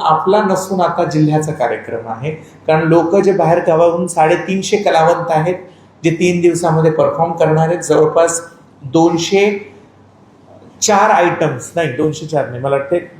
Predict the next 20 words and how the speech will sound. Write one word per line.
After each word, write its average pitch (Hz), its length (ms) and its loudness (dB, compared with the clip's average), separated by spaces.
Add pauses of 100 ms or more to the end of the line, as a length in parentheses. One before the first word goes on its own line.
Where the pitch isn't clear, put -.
(120)
दोनशे, 202 840 2 (300)
अ, 160 300 -2
नाही, 143 300 -2
वाढले, 135 340 -2 (480)
दोनशे 185 540 2
सत्तावन्न 233 680 0 (140)
आयटम्स 170 420 0
पूर्ण 175 400 -2
मिळून 160 440 0 (420)
या 160 160 2
कार्यक्रमामध्ये 165 680 0
स्पर्धेत 185 680 0
होणार 151 240 2
आहेत 135 120 2 (100)
फक्त - 260 -4 (340)
आणि 160 120 -4
महोत्सवात 156 640 0
वेगळे 147 400 0
होणार 117 240 -8
आहेत. 113 100 -10